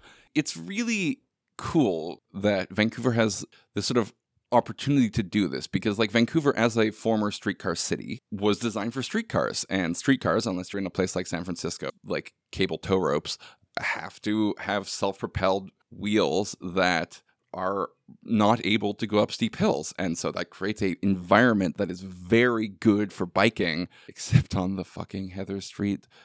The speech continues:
bikeway. Man, that hill is, like, just a wall. It's like the fucking north of Westeros up there. But that aside, it's fantastic. And, I mean, the Burrard Street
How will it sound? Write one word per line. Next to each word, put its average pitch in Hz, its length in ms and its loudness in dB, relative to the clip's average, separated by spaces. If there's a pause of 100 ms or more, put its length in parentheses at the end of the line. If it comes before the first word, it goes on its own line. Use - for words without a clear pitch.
(140)
bikeway. - 480 2
Man, 98 340 0
that 104 180 -2
hill 107 500 2 (300)
is, 107 180 -2
like, 110 280 2 (120)
just 95 440 0
a 113 100 2
wall. 101 480 -2
It's - 240 -6
like 92 360 0 (240)
the 90 120 -6
fucking 113 500 4
north 101 420 4
of 101 120 -2
Westeros 92 600 0
up - 120 -6
there. 50 260 -2 (320)
But 98 400 6 (320)
that 127 240 0
aside, 76 500 -4 (380)
it's - 280 -2
fantastic. - 500 -12
And, 113 340 -2 (380)
I 131 60 0
mean, 131 280 4
the 127 80 0
Burrard 160 280 0
Street 180 240 -4